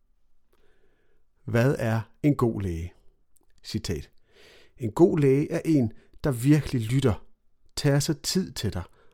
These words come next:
og ser dig i øjnene." Hanne, otteogtres, multisyg. Langt de fleste af de patienter, jeg har talt med, har et godt forhold til deres praktiserende læge.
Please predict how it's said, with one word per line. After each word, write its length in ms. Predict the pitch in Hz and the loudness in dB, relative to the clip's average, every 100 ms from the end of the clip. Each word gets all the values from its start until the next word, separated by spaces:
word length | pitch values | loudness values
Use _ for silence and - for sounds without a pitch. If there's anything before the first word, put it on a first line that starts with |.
| - | -4
og 140 | 147 | -2
ser 200 | - 120 | 0 0
dig 160 | 107 110 | 0 -4
i 80 | |
øjnene." 400 | 110 90 90 87 82 _ - - - _ - _ - | -6 -8 -6 -6 -8 _ -20 -20 -20 _ -20 _ -8
Hanne, 360 | 98 101 123 - - _ _ - | -4 -2 -2 -6 -20 _ _ -10
otteogtres, 640 | 98 92 101 - 92 - _ _ _ _ _ - | -8 -6 -8 -8 -10 -12 _ _ _ _ _ -8
multisyg. 520 | 92 - 95 - - - - - _ - _ _ _ _ _ - - - - | -6 -6 -8 -8 -12 -18 -20 -20 _ -20 _ _ _ _ _ -20 -18 -18 -6
Langt 280 | 123 165 156 | 0 0 0
de 60 | |
fleste 360 | 143 160 147 - | 0 4 4 2
af 60 | 110 | -4
de 120 | 127 | -2
patienter, 400 | 156 - 135 110 | -2 2 2 2
jeg 140 | 107 | 0
har 80 | 123 | 0
talt 280 | - 123 98 | 0 0 0
med, 220 | 98 101 - - - | -2 -2 -6 -20 -8
har 280 | 131 117 - | -2 -2 -4
et 200 | 139 - | -10 -4
godt 200 | 160 156 | -4 -2
forhold 500 | - 123 117 120 - | -2 -2 0 -2 -4
til 180 | - 117 | -4 -4
deres 180 | 110 | -4
praktiserende 580 | - 117 - 117 113 90 | -4 -6 -6 -4 -4 -4
læge. 320 | 85 82 90 | -6 -8 -10